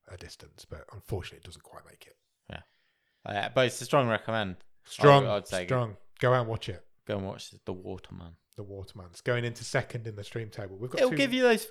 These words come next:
Speaker 2: those throwback feels, I think.
Speaker 1: Yeah, absolutely. And, but it feels quite modern as well.
Speaker 2: Yeah.
Speaker 1: It's, yeah, it's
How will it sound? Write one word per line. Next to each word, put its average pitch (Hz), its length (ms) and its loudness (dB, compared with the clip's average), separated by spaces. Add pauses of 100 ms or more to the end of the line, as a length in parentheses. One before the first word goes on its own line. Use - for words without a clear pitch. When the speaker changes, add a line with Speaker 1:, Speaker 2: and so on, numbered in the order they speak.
Speaker 2:
those 226 240 2
throwback 220 480 4
feels, 180 380 0
I 107 80 -2
think. 92 260 -4 (300)
Speaker 1:
Yeah, 190 140 8
absolutely. 151 600 -2 (160)
And, 196 180 2
but 214 100 2
it 196 100 0
feels 214 160 4
quite 190 140 0
modern 175 280 2
as 156 100 -2
well. 170 280 2
Speaker 2:
Yeah. 262 200 0 (100)
Speaker 1:
It's, 139 320 -10 (560)
yeah, 156 140 -2
it's 120 300 -10